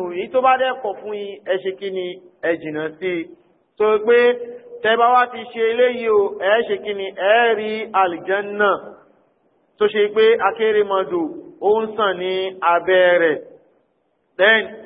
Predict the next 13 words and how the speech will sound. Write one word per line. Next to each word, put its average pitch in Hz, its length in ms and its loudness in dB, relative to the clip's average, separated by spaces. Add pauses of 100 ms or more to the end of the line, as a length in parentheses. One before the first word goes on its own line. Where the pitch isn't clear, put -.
(200)
ìwà 202 240 0
wọ 247 160 2
àlìjánná 233 480 -2
yìí 233 200 -6
yìí, 214 340 -6
khalidina 226 920 -2
fiha, 208 480 -4 (440)
ẹ 190 180 -2
mọ 214 220 -2
bẹ́ńbẹ́ 208 460 0
lọ 180 140 4
gbére 180 500 2
ni. 180 220 -6